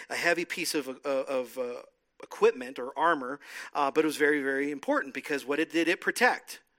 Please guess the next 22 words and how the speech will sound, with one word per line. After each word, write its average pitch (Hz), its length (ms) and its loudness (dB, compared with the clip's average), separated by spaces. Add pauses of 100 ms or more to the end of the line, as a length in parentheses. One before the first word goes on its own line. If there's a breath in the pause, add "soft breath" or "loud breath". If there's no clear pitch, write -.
(1160)
the 170 60 -2
heart, - 500 2 (680)
right? 233 160 2
Put 208 160 6
on 262 140 4
the 269 60 8
breastplate 254 760 4 (240 loud breath)
of 233 260 4
righteousness. 208 960 4
Now, 196 240 6 (1500 loud breath)
from 220 220 2
the 208 80 6
moment 226 460 4
we've 214 260 -2
to 214 100 -8
cho-, 208 360 0
made 196 220 0
the 220 60 -2
decision 185 440 -2
to 170 120 -10
follow 180 360 2
Christ, 202 800 0